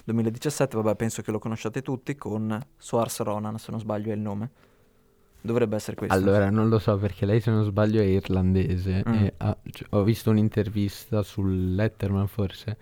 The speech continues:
Speaker 2: in
Speaker 1: Mm.
Speaker 2: cui spiega effettivamente come si dice il suo nome
Speaker 1: Vabbè,
Speaker 2: e altri nomi
Speaker 1: la
Speaker 2: irlandesi.
Speaker 1: signorina Ronan, la
Speaker 2: Proprio
Speaker 1: chiameremo
Speaker 2: che
Speaker 1: così.
Speaker 2: lei,
Speaker 1: Va
Speaker 2: facciamo
Speaker 1: bene.
Speaker 2: così, perché
Speaker 1: Per
Speaker 2: d'altronde
Speaker 1: cui
Speaker 2: che ce ne so.
Speaker 1: di, eh, Greta Gerwig, se non sbaglio, anche la regista.
Speaker 2: Un drago.
Speaker 1: E bel film, bel film. Non è nulla di eclatante, secondo me, però è un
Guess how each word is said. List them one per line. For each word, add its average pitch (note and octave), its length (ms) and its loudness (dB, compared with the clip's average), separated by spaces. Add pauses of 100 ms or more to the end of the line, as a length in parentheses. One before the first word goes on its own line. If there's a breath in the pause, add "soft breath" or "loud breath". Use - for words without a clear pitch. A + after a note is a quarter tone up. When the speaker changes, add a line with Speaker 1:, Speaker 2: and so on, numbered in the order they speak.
(320 loud breath)
Speaker 2:
in F#2+ 80 4
Speaker 1:
Mm. G2+ 40 4
Speaker 2:
cui G2+ 160 2
spiega G2+ 340 4
effettivamente G#2 640 4
come G2 220 2
si G2 160 -2
dice G2 280 0
il F#2+ 120 0
suo G2 200 -2
nome G#2 160 4
Speaker 1:
Vabbè, A#2 120 6
Speaker 2:
e A2 40 6
altri A2+ 280 4
nomi G#2+ 220 4
Speaker 1:
la G#2+ 80 4
Speaker 2:
irlandesi. G2+ 180 4
Speaker 1:
signorina D3 460 6
Ronan, G#2+ 400 2
la A2+ 80 -2
Speaker 2:
Proprio A#2+ 340 6
Speaker 1:
chiameremo A2+ 40 6
Speaker 2:
che A#2+ 80 6
Speaker 1:
così. A2+ 280 4
Speaker 2:
lei, - 100 0
Speaker 1:
Va - 120 -6
Speaker 2:
facciamo G#2 240 0
Speaker 1:
bene. G#2+ 120 2
Speaker 2:
così, G#2 340 0
perché - 320 -8
Speaker 1:
Per F2 80 -4
Speaker 2:
d'altronde F#2 400 -2
Speaker 1:
cui B2 120 2
Speaker 2:
che A#2 60 2
ce A2 80 -4
ne A#2 180 2
so. A2+ 80 2
Speaker 1:
di, A2+ 340 0
eh, G#2+ 480 0
Greta C3 300 0
Gerwig, G#2 420 -2
se - 120 -10
non A2 100 -6
sbaglio, G2+ 340 -10
anche G2+ 300 -10
la G#2+ 140 -2
regista. D3+ 420 -2 (420)
Speaker 2:
Un E2+ 80 -4
drago. E2+ 280 -6 (320)
Speaker 1:
E C3 1200 2
bel A#3 140 -2
film, G#2 340 -4
bel C3 100 -2
film. A2 420 -4
Non C3 300 2
è F#3 80 2
nulla E3 240 4
di B2 80 2
eclatante, B2 440 0
secondo A2+ 220 -2
me, B2+ 60 -2
però B2 240 2
è A#2 60 4
un A2 340 -2